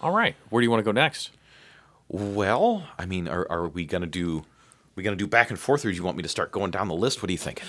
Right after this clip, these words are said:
Speaker 1: Well, I'll bring it over here so that I can talk about the poutine croquettes.
Speaker 2: Oh, goodness, yes.
Speaker 1: Uh-huh.
Speaker 2: And that, that is one of my favorite game with hammers and hoops.
Speaker 1: Oh, absolutely. <laughs>
Speaker 2: I've
Speaker 1: Yeah.
Speaker 2: always wanted to play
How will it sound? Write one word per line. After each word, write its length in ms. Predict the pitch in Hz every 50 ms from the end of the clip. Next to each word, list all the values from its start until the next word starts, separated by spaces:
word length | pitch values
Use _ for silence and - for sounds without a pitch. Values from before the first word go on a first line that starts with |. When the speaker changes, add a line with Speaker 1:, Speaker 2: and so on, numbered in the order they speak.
| - - -
Speaker 1:
Well, 120 | 233 247
I'll 160 | - 247 294
bring 220 | 262 196 180 151 135
it 80 | 110
over 240 | 90 85 80 73 78
here 340 | 76 - - 71 73 73 90
so 280 | - - - 117 110 101
that 180 | 117 117 - -
I 160 | 101 110 110
can 160 | - 139 117
talk 240 | - - 101 98 -
about 360 | 98 - 90 90 90 - -
the 260 | 90 82 78 76 71 - _ - - - -
poutine 760 | - - 131 123 - - - - 190 160 107 76 71 - - - _
croquettes. 1080 | - - - - 147 - - _ - - - 110 104 - - - - - - - - -
Speaker 2:
Oh, 400 | - - 78 87 90 87 80 73 -
goodness, 460 | - 76 73 73 80 76 - - -
yes. 380 | 73 82 80 - - - - - - -
Speaker 1:
Uh-huh. 460 | - 73 69 67 65 64 62 60 62
Speaker 2:
And 180 | 71 80 82 87
that, 220 | 95 98 - 82
that 140 | 90 98 98
is 120 | 101 -
one 100 | - 98
of 60 | 95 90
my 120 | 80 76
favorite 640 | - - - - - 110 104 104 101 92 98 - -
game 220 | - 98 98 98 92
with 100 | 85 -
hammers 380 | - 92 90 90 90 85 -
and 80 | 90 80
hoops. 380 | 80 92 85 - - - - - _
Speaker 1:
Oh, 220 | - 156 - 107 -
absolutely. 840 | - 107 - - - 71 69 69 71 80 120 - - - 104 90 - - - - -
<laughs> 240 | - - - - -
Speaker 2:
I've 420 | - - - 135 - - - 147 - - - - - - - - 104
Speaker 1:
Yeah. 60 | 113
Speaker 2:
always 180 | 104 107 104
wanted 160 | 95 98 87 73
to 60 | -
play 260 | - - 95 82 -